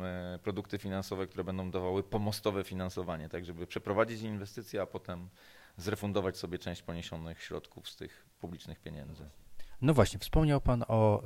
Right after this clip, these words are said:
Speaker 2: kanałach dystrybucji, stąd też między innymi rozmowy z samorządami. Uruchomiono pierwsze pilotaże. E, czy tymi pilotażami w następnym fazie będą objęte wszystkie samorządy?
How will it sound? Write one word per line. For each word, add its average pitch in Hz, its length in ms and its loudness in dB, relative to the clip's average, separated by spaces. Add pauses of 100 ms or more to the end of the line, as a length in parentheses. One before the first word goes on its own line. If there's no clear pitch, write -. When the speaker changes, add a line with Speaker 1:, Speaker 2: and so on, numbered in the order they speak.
Speaker 2:
kanałach 113 380 8
dystrybucji, 107 880 2 (340)
stąd - 360 2
też 131 260 2
między 123 220 4
innymi 127 260 4
rozmowy 110 760 6
z 110 60 -4
samorządami. 123 920 6 (380)
Uruchomiono 147 460 6
pierwsze 139 260 6
pilotaże. 117 680 8 (400)
E, 107 260 4 (580)
czy 123 300 2 (800)
tymi 165 260 8
pilotażami 107 760 6 (340)
w - 100 -12
następnym 131 460 4
fazie 87 380 2
będą 98 240 0
objęte 104 400 2
wszystkie - 640 6
samorządy? 92 720 4